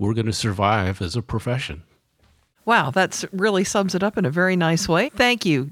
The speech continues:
Speaker 2: Dennis and Tom. It was great to have you with us. Your expertise is so outstanding in this area, and you've gone from being early pioneers to now being very savvy lookers into the future. And I really think that your book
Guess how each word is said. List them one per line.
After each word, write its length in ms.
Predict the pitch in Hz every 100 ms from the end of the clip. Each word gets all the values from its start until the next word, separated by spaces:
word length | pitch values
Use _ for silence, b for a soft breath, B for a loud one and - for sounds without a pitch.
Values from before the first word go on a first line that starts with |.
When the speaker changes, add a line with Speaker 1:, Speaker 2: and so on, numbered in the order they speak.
| 165
Speaker 2:
Dennis 380 | 202 220 220
and 100 | 214
Tom. 300 | 196 190 175
It 80 | 170
was 140 | 151 -
great 240 | 220 220
to 100 | 196
have 240 | 190 170
you 160 | 165 151
with 160 | 151 151
us. 260 | 147 -
Your 160 | 160 139
expertise 680 | 170 - 175 170 185 175 165
is 80 | 135
so 220 | 214 208
outstanding 600 | 180 - - 160 156 151
in 100 | 147
this 200 | 143 -
area, 360 | 151 143 143 135
and 260 | 107 147
you've 180 | 170 175
gone 300 | 185 180 175
from 320 | 202 160 151 B B B
being 220 | - 165 143
early 340 | 175 190 160
pioneers 720 | - 185 170 156 185 147 131
to 140 | - 151
now 200 | 156 156
being 380 | 156 151 147
very 400 | 143 160 151 151 156
savvy 640 | - 190 180 185 147 131 B B B
lookers 360 | 165 190 165
into 180 | 175 170
the 120 | 131
future. 640 | - 214 240 - 127 127 -
And 340 | 127 139 143
I 100 | -
really 340 | 147 160 175 170
think 300 | 175 160 160
that 140 | 139
your 180 | 147 139
book 360 | 147 160 160